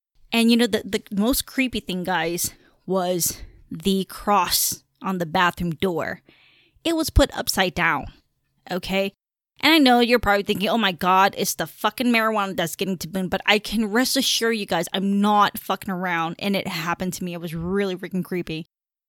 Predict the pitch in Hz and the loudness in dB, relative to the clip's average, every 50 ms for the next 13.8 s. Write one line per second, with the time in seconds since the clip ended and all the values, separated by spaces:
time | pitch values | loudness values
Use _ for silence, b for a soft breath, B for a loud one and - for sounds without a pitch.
0 | _ _ - 214 247 269 254 254 247 254 247 - 214 214 214 220 214 208 202 202 | _ _ -4 0 0 2 4 4 4 4 4 2 0 0 0 0 -2 -4 -4 -6
1 | - - - 196 196 196 - - 202 208 196 214 208 202 202 - 202 190 196 190 | -8 -8 -6 -4 -2 -2 -2 -2 -2 -2 0 -2 0 0 0 0 -2 -2 -4 -2
2 | 185 - - - - 208 208 196 190 - _ _ _ _ _ _ _ - 208 202 | -2 -2 -2 -2 0 0 0 0 -2 -4 _ _ _ _ _ _ _ -2 0 0
3 | 202 196 196 196 190 - 214 202 196 190 185 165 - _ _ _ _ - - - | 0 0 0 0 -2 0 0 0 0 -2 -4 -6 -10 _ _ _ _ -16 -16 -8
4 | - - 285 277 254 254 277 262 277 320 359 - - - 254 254 262 254 - - | 0 4 4 6 6 4 2 2 4 2 2 0 0 0 2 4 4 2 2 0
5 | 214 180 160 170 175 190 214 214 208 208 208 202 180 233 - - - - 339 339 | 0 0 -2 -4 -6 -6 -4 -2 0 0 0 2 0 0 0 -2 -2 0 2 2
6 | 320 302 - - - - - b b b _ _ _ _ _ _ _ _ _ _ | 2 2 0 -2 -10 -12 -16 b b b _ _ _ _ _ _ _ _ _ _
7 | _ _ _ _ _ _ _ _ _ _ _ _ - 480 508 480 - - 285 277 | _ _ _ _ _ _ _ _ _ _ _ _ -12 -6 -4 -2 -2 0 0 -2
8 | 240 - 233 214 233 247 254 - 185 196 190 185 180 196 190 - - - - - | -2 -2 -2 -2 0 0 0 0 -2 -2 -2 -2 -4 -4 -4 -4 -4 -4 -6 -8
9 | _ - 208 202 - 202 208 196 190 180 185 180 - 190 - 180 - - - 202 | _ -4 -4 -4 -2 -2 -2 -2 -2 -2 -4 -4 -4 -4 -4 -4 -4 -4 -4 -6
10 | 196 - - 254 240 214 190 202 220 233 240 190 185 196 185 190 196 - - - | -6 -4 -2 -2 0 0 0 0 0 -2 -2 -2 -2 -2 -2 -2 -4 -6 -8 -6
11 | 196 196 196 190 180 180 - 185 185 180 - - 175 180 196 - 302 339 294 202 | -4 -4 -4 -4 -4 -4 -4 -4 -4 -4 -4 -6 -6 -4 -2 0 2 2 2 2
12 | 180 147 143 165 - _ _ _ _ _ _ _ _ _ - 208 202 190 - 202 | 0 -2 -6 -8 -12 _ _ _ _ _ _ _ _ _ -8 -6 -6 -6 -6 -8
13 | - - 190 185 147 156 - - 151 - - 143 143 185 - | -8 -6 -6 -6 -6 -6 -8 -8 -10 -8 -8 -8 -8 -8 -10